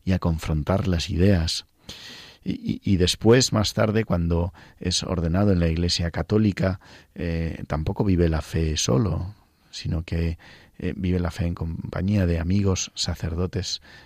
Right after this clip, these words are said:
eh, en Birmingham, en, en Maryvale, y, y de ahí funda, eh, el oratorio de San Felipe Neri, siempre en compañía de sacerdotes. Eh, por eso, pues, también quiero recordar este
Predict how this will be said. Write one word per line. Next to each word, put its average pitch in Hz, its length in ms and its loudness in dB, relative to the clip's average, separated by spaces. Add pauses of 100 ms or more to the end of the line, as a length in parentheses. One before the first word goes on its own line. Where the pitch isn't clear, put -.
(120)
eh, 92 200 -4
en 82 200 -2
Birmingham, 85 760 2 (460)
en, 82 580 -4
en 82 120 -6
Maryvale, 87 640 4 (340)
y, - 300 0
y 92 40 2
de 92 140 4
ahí 107 400 8 (220)
funda, 98 560 2
eh, 85 400 0
el 82 160 0
oratorio 85 640 0 (260)
de 90 300 -10
San 90 180 -8
Felipe 82 340 -2
Neri, 80 320 -2 (320)
siempre 101 540 0
en 95 120 -2
compañía 80 680 -2 (280)
de 135 80 -6
sacerdotes. 78 840 -2 (400)
Eh, - 240 -6 (140)
por 95 140 0
eso, 101 360 2 (120)
pues, - 300 -6
también 87 280 0
quiero 92 160 2
recordar 90 480 -2
este 92 380 -4